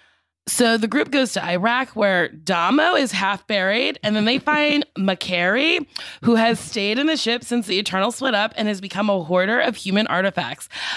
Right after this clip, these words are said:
Thafos proposes they, they channel their energy <laughs> into Druig to form a Unimind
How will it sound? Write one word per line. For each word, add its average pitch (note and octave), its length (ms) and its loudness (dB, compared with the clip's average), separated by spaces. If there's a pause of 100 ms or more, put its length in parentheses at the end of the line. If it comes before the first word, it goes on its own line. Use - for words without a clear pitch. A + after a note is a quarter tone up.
(140)
Thafos - 1000 -4
proposes A3 580 0
they, A3 220 2
they G3 240 0
channel G#3+ 320 4
their C4 140 4
energy A3 460 2
<laughs> - 60 2
into E4+ 160 -4
Druig F4+ 640 -8 (600)
to F#4+ 160 4
form D4 260 2 (180)
a D#4 60 2
Unimind A#3 840 -2